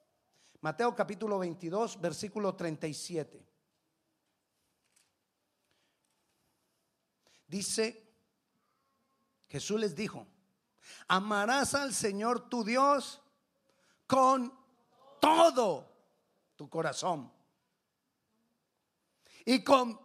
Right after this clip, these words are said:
toda tu alma y con toda tu mente". Tiene significado la palabra todo. Ahí pasamos nosotros por ahí: "Amarás al Señor con todo tu corazón, con todo",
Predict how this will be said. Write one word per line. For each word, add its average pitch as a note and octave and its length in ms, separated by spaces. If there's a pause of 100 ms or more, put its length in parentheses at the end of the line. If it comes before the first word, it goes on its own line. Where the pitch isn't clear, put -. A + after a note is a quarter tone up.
(540)
toda C#4+ 840 (180)
tu F#3 260
alma F3 540 (1400)
y C4 160
con C4+ 520 (260)
toda C4+ 500
tu G3 140
mente". F#3+ 640 (720)
Tiene A3+ 320
significado A#3+ 1040
la G3 140
palabra D#3 400
todo. C#3+ 240 (140)
Ahí A3 180
pasamos C#4 320
nosotros A#3+ 340
por A#3 140
ahí: G3+ 120 (140)
"Amarás F#3+ 440
al A3+ 100
Señor F#3+ 340
con G#3+ 240
todo G#3 220
tu G3 100
corazón, G3 320
con G#3 160
todo", G3+ 140